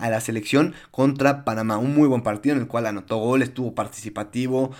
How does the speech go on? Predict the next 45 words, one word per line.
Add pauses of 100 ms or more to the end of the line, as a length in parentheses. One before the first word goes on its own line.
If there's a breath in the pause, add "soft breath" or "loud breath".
(120 loud breath)
defendió,
trataba
de
recuperar
balones. (380 loud breath)
Y
bueno,
el
punto
aquí
era (100)
los
cambios,
¿no?
Quiñones (260)
salió
medio
tocado,
Johan
Vázquez
salió
tocado. (1120 loud breath)
Si
no
se
recuperan
al
cien,
porque
tienes
que
tener
a
los
jugadores
al
cien,
porque
vas
contra
Estados
Unidos,
una
gran
selección,